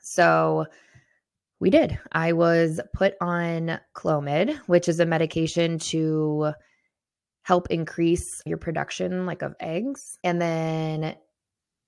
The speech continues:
the insemination. So you prep for the cycle, you go in, my husband does his deed, and then they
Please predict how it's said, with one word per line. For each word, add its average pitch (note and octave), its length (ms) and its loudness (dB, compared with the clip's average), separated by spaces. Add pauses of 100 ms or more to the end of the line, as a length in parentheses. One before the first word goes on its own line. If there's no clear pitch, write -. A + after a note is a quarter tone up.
(340)
the D3+ 120 -2
insemination. D#3+ 580 -4
So D#3+ 100 -2
you D3 100 2
prep F3 320 2
for A#3 100 0
the B3+ 120 4
cycle, F3 600 0 (760)
you F#3 120 -12
go E3 220 4
in, E3 460 2 (480)
my - 80 -10
husband D#3 340 2
does F3 180 4
his F3+ 220 2
deed, D#3 480 -2 (360)
and D3+ 120 -2
then D3+ 160 -2
they D3 560 -2